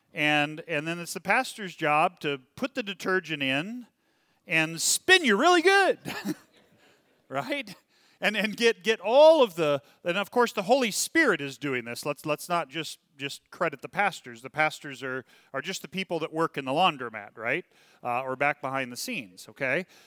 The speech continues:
And they're bringing the detergent, and they're ironing, and they're, you know, you might like your shirt, uh, starched. You might not even know what starch is anymore. Um, but, you know, and so God comes now, and he, he washes your robes. And so the divine service once a week is like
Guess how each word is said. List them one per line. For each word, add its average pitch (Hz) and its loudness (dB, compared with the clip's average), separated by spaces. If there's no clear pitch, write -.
And 143 -2
they're 151 -2
bringing 202 -2
the 226 -2
detergent, 190 -2
and 135 -12
they're 135 -8
ironing, 214 0
and 135 -6
they're, 120 -4
you 127 -10
know, 123 -8
you 135 -8
might 170 0
like 156 -2
your 135 -12
shirt, - -8
uh, 120 -4
starched. - 0
You 156 -10
might 147 -2
not 131 -4
even 120 -10
know 214 6
what 226 2
starch 165 -2
is 143 -6
anymore. 127 -8
Um, 123 -2
but, 135 -2
you 135 -6
know, 131 -4
and 147 -12
so 147 2
God 220 2
comes 185 -2
now, 170 0
and 160 -6
he, 196 -10
he 208 -6
washes 220 0
your 277 -6
robes. 320 0
And 180 -6
so 220 0
the 214 2
divine 262 2
service 254 -4
once 208 -4
a 185 -6
week 220 -4
is 180 -4
like 202 2